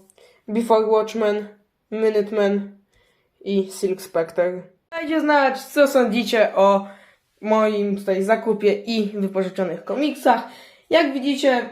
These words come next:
jakimś trafem wszystkie one są z D C, więc taki ze mnie fanboy, taki ze mnie fanboy Marvela. No, więc słuchajcie, dzięki wszystkim za obejrzenie tego unboxingu.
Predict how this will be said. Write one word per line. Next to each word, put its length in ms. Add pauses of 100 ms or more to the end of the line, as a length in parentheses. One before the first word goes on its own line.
jakimś 360
trafem 720
wszystkie 680
one 440
są 380 (340)
z 300
D 140
C, 140 (440)
więc 240
taki 260
ze 100
mnie 160
fanboy, 520 (480)
taki 240
ze 100
mnie 120
fanboy 520
Marvela. 760 (1120)
No, 360
więc 360
słuchajcie, 600
dzięki 320
wszystkim 260
za 140
obejrzenie 340
tego 220
unboxingu. 760